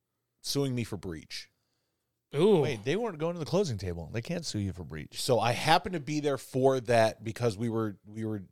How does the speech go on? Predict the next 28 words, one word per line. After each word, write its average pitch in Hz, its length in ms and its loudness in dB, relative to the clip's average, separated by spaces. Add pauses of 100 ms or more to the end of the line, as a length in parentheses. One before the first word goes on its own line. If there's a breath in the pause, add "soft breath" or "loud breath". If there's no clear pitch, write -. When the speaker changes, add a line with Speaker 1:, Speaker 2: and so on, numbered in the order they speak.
(160)
Speaker 1:
closing, 120 520 -4
we 113 160 -4
were, 110 240 -4
we 107 120 -6
had 101 120 -8
sold 110 260 -4
another 98 220 -6
property. 90 360 -10
So - 140 -8
I - 40 -6
happened 170 380 0
to 170 40 -8
be 165 220 -6
in, 151 140 -6 (240 loud breath)
he 135 100 0
was 131 140 2
like, 123 200 4 (240 loud breath)
"I 127 120 2
waited 131 420 2
to 131 60 -6
take 131 260 0
their 117 140 -2
phone 107 280 -6
call - 400 -10 (480)
until 107 280 0
you 98 120 0
got 87 280 -8
here. - 220 -20